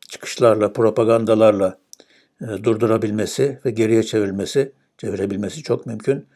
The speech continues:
gözükmüyor. Ve tok, e, gündemi ve onun üzerinden, e, seslendirilen söylemler, e, çok fazla bir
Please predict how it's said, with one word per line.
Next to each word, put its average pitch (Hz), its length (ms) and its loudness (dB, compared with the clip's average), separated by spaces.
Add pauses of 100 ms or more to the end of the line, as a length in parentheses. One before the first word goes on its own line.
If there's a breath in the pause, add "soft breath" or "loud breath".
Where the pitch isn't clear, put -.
(180)
gözükmüyor. 104 520 -2 (1120 soft breath)
Ve 127 320 4 (380)
tok, - 480 4 (140)
e, - 60 -18 (220)
gündemi 113 680 -2 (140)
ve 123 160 0
onun 113 220 -4
üzerinden, 104 560 -2 (460)
e, - 60 -14 (520)
seslendirilen 101 720 -2
söylemler, 101 720 0 (840 soft breath)
e, - 40 -14 (240)
çok 113 220 -4
fazla 104 340 0
bir - 260 0